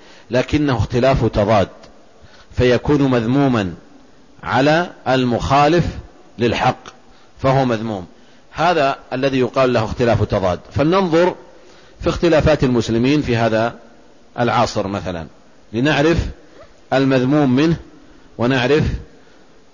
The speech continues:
الغير مذموم. إذا ميزنا بين اختلاف التضاد واختلاف التنوع، ميزنا بين الاختلافات الأخرى. ثم نبين على عجل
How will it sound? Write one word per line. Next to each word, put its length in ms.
الغير 380
مذموم. 600
إذا 480
ميزنا 560
بين 220
اختلاف 420
التضاد 540
واختلاف 640
التنوع، 640
ميزنا 540
بين 420
الاختلافات 680
الأخرى. 640
ثم 360
نبين 520
على 140
عجل 460